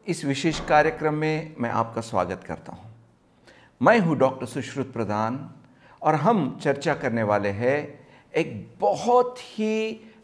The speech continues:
अहम टॉपिक पे। हम हमारे ज़िंदगी में बहुत से समस्याओं के साथ जूझते रहते हैं।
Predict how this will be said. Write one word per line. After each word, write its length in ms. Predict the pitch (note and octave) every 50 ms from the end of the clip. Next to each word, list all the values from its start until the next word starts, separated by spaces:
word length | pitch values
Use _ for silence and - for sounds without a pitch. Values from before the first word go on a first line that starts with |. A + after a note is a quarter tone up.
| _ _ -
अहम 420 | C#3+ C#3+ C#3 D3 F3 E3+ F3+ F3+ - - -
टॉपिक 340 | C#3 A2 G2+ - - E2 D#2 - - - -
पे। 100 | - - - _ _ _ _ _ _ _ _ _ _ _ _ _ _ _ _ _ _ _ - - - _ - - -
हम 480 | C#4 C#4+ B3+ G3+ F3+ F3+ G#3 - - - - - - - -
हमारे 360 | G3+ G3+ A3+ C4 C#4 B3 G3+
ज़िंदगी 440 | C#3 C3+ C3+ C3 C3+ A#2 E3+ G#3+ A3+
में 540 | G3 D#3 B2+ A#2+ C#3 E3+ - - - - -
बहुत 400 | F3 E3+ F3 B3+ C4 B3+ B3+ -
से 160 | - B3 A#3+
समस्याओं 760 | - - - C3+ D3 E3 E3 - - - G3 F#3 F#3+ G3 F#3
के 200 | F#3+ - E3+ D#3
साथ 360 | D3+ - D3 C3 C3 C3 C3 - - - - - - _ -
जूझते 720 | A#2 F2+ - - A#2+ C#3 C#3 B2+ - - - - A#2+ A2+ G#2
रहते 380 | F2 E2 D#2 - - - -
हैं। 300 | - - G2 G2 - -